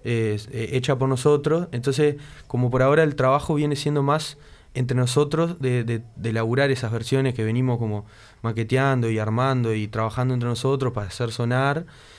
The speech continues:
Y entonces ahora como estamos empezando el proceso de juntarnos con, con,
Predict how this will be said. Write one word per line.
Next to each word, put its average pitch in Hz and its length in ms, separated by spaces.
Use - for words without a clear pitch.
Y 123 60
entonces 139 380
ahora 147 360
como 147 160
estamos 147 300
empezando 139 400
el 127 60
proceso 131 440
de 143 260
juntarnos 127 520
con, 110 480
con, 107 440